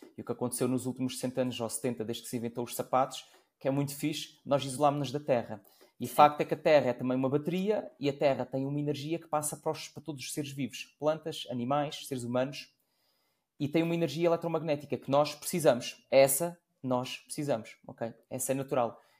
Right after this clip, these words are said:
Speaker 1: E nós precisamos estar aterrados, eh, de facto, com os pés descalços na terra, na relva, no mar, na areia,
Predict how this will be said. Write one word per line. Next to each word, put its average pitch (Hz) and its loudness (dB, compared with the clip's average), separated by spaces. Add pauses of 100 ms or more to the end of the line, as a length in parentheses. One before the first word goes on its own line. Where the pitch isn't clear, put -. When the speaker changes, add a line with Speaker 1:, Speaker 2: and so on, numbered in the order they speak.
Speaker 1:
E 120 -6
nós 135 0
precisamos 160 -2
estar 123 0
aterrados, 127 -2 (680)
eh, 123 8 (1080)
de 139 -8
facto, 143 4 (100)
com 156 0
os 143 -2
pés - 4 (1200)
descalços - 4
na 127 6 (240)
terra, 131 6
na 117 0
relva, 127 2
no 117 -4
mar, 139 2 (380)
na 113 -6
areia, 139 2